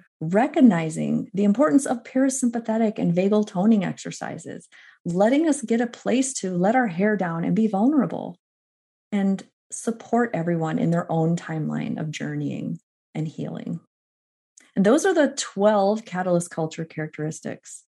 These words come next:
I would love for you right now to think. Here's some doodle time. Get a piece of paper and a pen and think, well, what do you do well in setting your own catalyst culture? Out of those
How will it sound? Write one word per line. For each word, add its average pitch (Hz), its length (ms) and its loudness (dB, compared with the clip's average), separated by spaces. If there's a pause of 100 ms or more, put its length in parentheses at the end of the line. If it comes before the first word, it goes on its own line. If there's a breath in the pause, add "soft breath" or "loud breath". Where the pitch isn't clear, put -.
(720)
I 226 100 0
would 262 120 6
love 262 260 4
for - 160 0
you 392 160 8
right 349 180 0
now 302 300 -2
to 190 160 -10
think. - 460 -6 (1500)
Here's 302 280 0
some 277 160 8
doodle 180 300 -2
time. - 300 -16 (1160)
Get 262 120 0
a 226 40 -4
piece 180 200 -6
of - 60 -16
paper 359 400 -2 (520)
and 220 100 4
a 220 40 4
pen 160 360 -6 (100)
and 190 140 0
think, 214 300 0 (340 soft breath)
well, 240 100 4
what 277 140 4
do 294 80 2
you 277 160 6
do 233 140 4
well 143 400 -4
in 180 100 0
setting 180 340 -2
your 170 180 0
own 180 280 0
catalyst 170 460 -6
culture? 175 460 -10 (420 soft breath)
Out 202 100 2
of 202 100 2
those 202 300 0